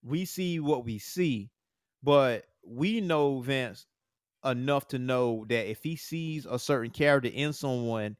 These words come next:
like Keith Lee, right? Keith Lee can do a lot of acrobatic shit, but he doesn't want Keith Lee. He didn't want Keith Lee to do the acrobatic shit. He saw him as something else.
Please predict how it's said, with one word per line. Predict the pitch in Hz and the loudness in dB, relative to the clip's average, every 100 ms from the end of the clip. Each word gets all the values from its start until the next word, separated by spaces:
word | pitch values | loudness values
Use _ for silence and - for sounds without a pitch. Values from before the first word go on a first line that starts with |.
| _ _ | _ _
like | 135 147 135 - _ _ | 6 8 8 0 _ _
Keith | - 190 185 170 | 0 2 4 6
Lee, | 160 110 95 _ | 6 6 0 _
right? | 117 147 151 _ _ | 6 6 6 _ _
Keith | - 208 180 | -4 -2 0
Lee | 214 | -2
can | 208 156 | 0 2
do | 151 147 | 4 4
a | 113 | 2
lot | 113 143 165 | 2 4 4
of | 165 | 4
acrobatic | 147 156 - 139 131 123 117 | 2 0 0 2 4 4 2
shit, | - 123 85 _ _ _ _ _ _ _ _ _ - | -4 -8 -8 _ _ _ _ _ _ _ _ _ 6
but | 240 185 165 _ _ | 10 10 8 _ _
he | - 202 | -4 -2
doesn't | 160 156 156 165 | 4 4 4 -4
want | 214 294 208 _ | 2 4 4 _
Keith | - 139 | -4 -4
Lee. | 117 117 101 | -2 -4 -4
He | - | -6
didn't | 160 226 - 139 | 0 -2 0 -2
want | 127 107 - _ - | -2 -2 -4 _ -2
Keith | 160 139 | 2 2
Lee | 131 | 0
to | 117 | 0
do | 123 | 0
the | 113 | 2
acrobatic | 110 113 104 101 - | 2 0 -2 -4 -4
shit. | - - | -10 -8
He | 190 | -6
saw | 208 180 156 | 0 4 6
him | 151 139 | 4 0
as | 120 120 - | 2 0 0
something | 127 110 110 - | -6 -4 -10 -4
else. | 143 117 - - | 4 4 2 -18